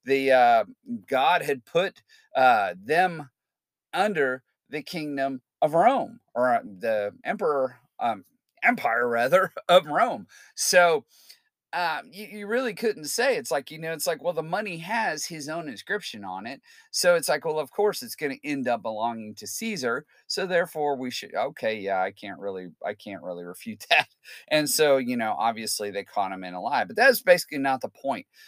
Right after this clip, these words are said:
The whole point of it is, is that we are to be subject to the governing authorities. Not only that, but by the end of, um, uh, Paul's passage in Romans thirteen, he even says, "Pay taxes if you have taxes due."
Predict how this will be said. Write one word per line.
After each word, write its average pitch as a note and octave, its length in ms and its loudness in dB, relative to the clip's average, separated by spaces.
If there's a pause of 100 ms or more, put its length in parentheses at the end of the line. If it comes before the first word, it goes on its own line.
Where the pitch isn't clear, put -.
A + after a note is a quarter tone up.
(160)
The C#3+ 100 2
whole A3+ 200 4
point F#3 320 0
of E3 120 -2
it C3+ 100 2
is, B2 300 -2
is A#2 140 -6
that B2 240 4 (260)
we D#3 160 -6
are F3 140 2
to D3+ 160 -8
be C#3+ 360 -10 (160)
subject F3+ 800 2
to D#3+ 100 -4
the C3+ 80 -8
governing B2 480 2
authorities. G#2+ 640 -8 (260)
Not D#3+ 200 4
only F3 200 2
that, D#3+ 360 0
but B2 220 -4
by C#3 200 6
the B2+ 220 -10
end F3 260 -6
of, B2+ 200 0
um, G2+ 340 0 (320)
uh, G#2+ 260 -2
Paul's D#3+ 340 4
passage D#3 500 0
in B2 100 -4
Romans C3 340 0
thirteen, F3 500 -6
he G3+ 160 -8
even E3+ 160 -10
says, G#3+ 340 -2
"Pay A#2 220 -6
taxes A2 520 -4
if G2+ 140 -14
you A#2 80 -6
have G2+ 140 -4
taxes - 420 -8
due." F#3 220 -10